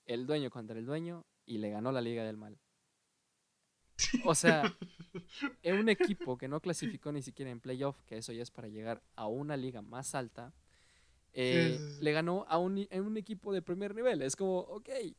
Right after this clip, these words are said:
Speaker 1: ¿qué, qué clase de meme es este?
Speaker 2: <laughs>
Speaker 1: Porque aparte, la Liga del Mal no ganaba ninguna ronda, ninguna, ninguna, ningún
Speaker 2: Ujú.
Speaker 1: partido la ganaba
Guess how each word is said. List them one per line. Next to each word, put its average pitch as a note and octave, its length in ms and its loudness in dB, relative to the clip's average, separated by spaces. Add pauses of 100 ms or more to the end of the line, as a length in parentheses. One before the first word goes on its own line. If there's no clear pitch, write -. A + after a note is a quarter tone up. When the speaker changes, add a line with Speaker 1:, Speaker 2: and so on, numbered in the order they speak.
(120)
Speaker 1:
¿qué, - 240 -10
qué G#3+ 120 -6
clase G#3+ 320 2
de F#3+ 100 8
meme G3 240 6
es G3 140 8
este? A#3 440 12 (100)
Speaker 2:
<laughs> - 420 -2
Speaker 1:
Porque D3+ 440 2 (140)
aparte, D#3+ 800 -2
la A#2 140 -8
Liga D3+ 220 2
del D3+ 140 2
Mal C#3+ 240 -4 (180)
no A#2+ 240 -2
ganaba B2+ 360 4
ninguna A#2+ 500 -4
ronda, C3 480 0
ninguna, B2 420 -8
ninguna, B2+ 580 -8
ningún A#2+ 260 -8
Speaker 2:
Ujú. C3+ 40 -10
Speaker 1:
partido D3 340 -2
la B2 100 -4
ganaba B2 360 -6